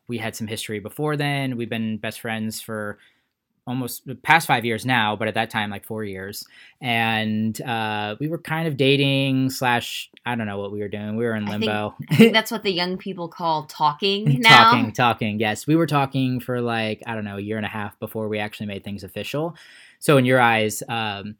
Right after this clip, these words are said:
Speaker 1: do you feel like anything changed that day whenever we did actually make things official?
Speaker 2: I mean, definitely. I think you needed the time. So I think for about a year prior to you asking me out,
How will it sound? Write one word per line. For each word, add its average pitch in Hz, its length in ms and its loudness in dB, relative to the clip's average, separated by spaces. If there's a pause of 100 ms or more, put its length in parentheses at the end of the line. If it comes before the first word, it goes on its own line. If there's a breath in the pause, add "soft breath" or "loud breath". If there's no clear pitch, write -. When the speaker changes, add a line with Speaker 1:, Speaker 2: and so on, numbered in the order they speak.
(320)
Speaker 1:
do 135 60 -2
you 135 40 0
feel 190 160 4
like 185 140 2
anything 170 300 0
changed 131 540 -4
that 143 180 -4
day 139 260 0
whenever 123 360 -4
we 107 120 -4
did 113 160 -2
actually 127 300 -4
make 127 140 -8
things 120 200 -6
official? 120 340 -6 (460)
Speaker 2:
I 160 100 -2
mean, 175 200 -4
definitely. 147 640 -8
I 156 140 -4
think 170 440 -8
you 185 800 -8 (120)
needed 170 560 -4
the 160 100 -8
time. 147 580 -4
So 214 320 -4 (280 loud breath)
I 226 80 -4
think 320 200 -6
for 277 640 -2
about 196 320 0
a 190 40 0
year 170 840 -2 (140)
prior 165 460 4
to 165 140 -12
you 151 140 -4
asking 143 400 -6
me 139 140 -8
out, 123 260 -6